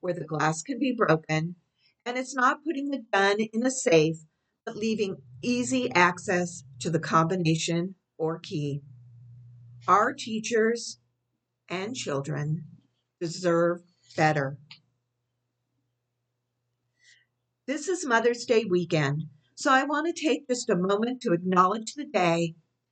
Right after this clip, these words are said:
and to recognize those who are suffering. Mother's Day can cast a shadow of sadness for so many, those who have lost their mothers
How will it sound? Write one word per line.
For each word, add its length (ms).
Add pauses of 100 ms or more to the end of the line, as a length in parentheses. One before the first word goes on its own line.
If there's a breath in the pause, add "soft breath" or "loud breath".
(220)
and 220
to 80
recognize 760
those 360
who 160
are 100
suffering. 680 (1000 soft breath)
Mother's 400
Day 220
can 180
cast 340
a 40
shadow 640
of 160
sadness 760
for 120
so 360
many, 520 (840 soft breath)
those 440
who 160
have 100
lost 380
their 140
mothers 680